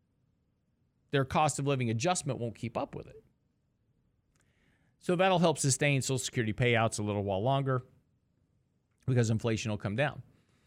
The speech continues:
But, you know, I, I find the timing of the adjustment interesting as well. I mean, here it is, you know, the current president, his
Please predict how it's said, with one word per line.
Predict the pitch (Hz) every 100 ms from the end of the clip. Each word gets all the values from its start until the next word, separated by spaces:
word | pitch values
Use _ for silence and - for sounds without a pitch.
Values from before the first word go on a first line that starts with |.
| _ _ _ _ _ _ _ _ _ _ _ _ _ _ _ _ -
But, | 131 -
you |
know, | 175
I, | 156 160 151
I | 151
find | 202 190 160
the | 131
timing | - 190 190 190 147 110 98 113 -
of | 139 127
the | 135 127
adjustment | 120 127 117 127 113
interesting | 107 113 - 120 107
as | 101
well. | 101 92 120
I |
mean, | 120 113
here | 131 127
it | 120
is, | 117 117 107 -
you | 110
know, | 110 107
the | 107 110 107 104 - _ _ _ -
current | 156 139 -
president, | 131 123 117 117 123
his | 120 107 104 -